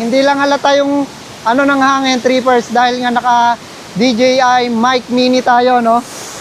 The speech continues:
Kaya hindi masyadong halata yung ano, yung noise. May noise cancellation nito, trippers. Wow! Ganda! Woohoo!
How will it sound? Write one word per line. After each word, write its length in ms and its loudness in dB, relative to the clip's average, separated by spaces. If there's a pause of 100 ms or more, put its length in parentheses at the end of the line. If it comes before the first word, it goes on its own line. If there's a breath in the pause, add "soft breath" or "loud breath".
(220)
Kaya 400 2 (560)
hindi 160 2
masyadong 480 0
halata 320 2
yung 80 0
ano, 240 0 (2000)
yung 240 2
noise. 320 0 (560)
May 160 0
noise 240 0
cancellation 640 2
nito, 320 0
trippers. 480 0 (880)
Wow! 880 0 (720)
Ganda! 400 0 (2000)
Woohoo! 1040 2